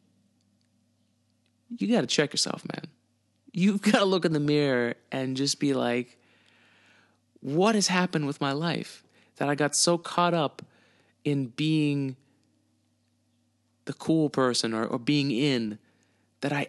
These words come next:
actually didn't think food had D N A in it?"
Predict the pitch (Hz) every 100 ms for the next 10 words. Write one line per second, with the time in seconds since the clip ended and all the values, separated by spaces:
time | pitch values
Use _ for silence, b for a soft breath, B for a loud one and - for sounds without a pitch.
0 | - - 175 - - 165 160 - - 180
1 | 165 - - 160 139 - 156 139 139 135
2 | 147 143 151 - -